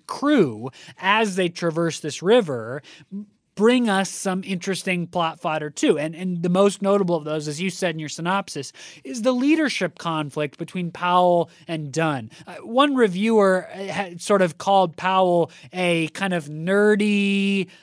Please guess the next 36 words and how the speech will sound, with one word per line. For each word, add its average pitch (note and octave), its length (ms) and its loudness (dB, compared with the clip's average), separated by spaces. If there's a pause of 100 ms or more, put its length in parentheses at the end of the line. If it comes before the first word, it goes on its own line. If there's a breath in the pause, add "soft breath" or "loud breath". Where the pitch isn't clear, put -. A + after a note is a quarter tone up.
um, D3 600 0 (360)
not G3 380 0
quite F#3 560 0
competent F3+ 800 -2
expedition F3+ 680 -4
leader G3 340 -2 (240 loud breath)
who's G3+ 180 -2
pretending G3 840 -2
to F#3 100 -4
know E3+ 480 0
a D#3+ 100 -2
lot D3+ 440 -2
more D#3 580 -4
than D3+ 380 -6
Powell D3+ 240 -4
actually D#3 340 -6
does. C#3 540 -4 (320 loud breath)
And D#3+ 80 -6
it's D#3 120 -10
interesting E3 440 -6
then E3 180 0
that C#3+ 160 -6 (280)
Jacqueline D#3 340 -6
Bacchus F#3 320 0
called D#3+ 200 -2
him D3+ 140 -6
sort E3+ 220 0
of D3+ 80 -2
a D3+ 40 0
wannabe D3 680 -4
poet. E3+ 520 -2 (280 loud breath)
There's F3 180 0
this F3 160 -4
sense A3 400 -2
that, F3 220 -2 (320)
that E3+ 340 -2